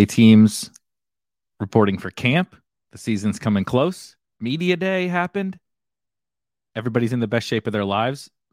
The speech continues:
Zion might actually be in the best shape of his life. So it's time to get in.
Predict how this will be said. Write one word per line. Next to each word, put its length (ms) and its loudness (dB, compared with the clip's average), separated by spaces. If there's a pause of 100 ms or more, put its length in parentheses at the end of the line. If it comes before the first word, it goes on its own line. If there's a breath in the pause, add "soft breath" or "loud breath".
Zion 440 -4
might 260 -2
actually 460 -4
be 300 -8 (760)
in 140 0
the 60 0
best 380 -2
shape 220 -4
of 100 -8
his 140 -8
life. 280 -4 (380 loud breath)
So 140 -8
it's 140 -10
time 200 -2
to 60 -6
get 160 -2
in. 240 -2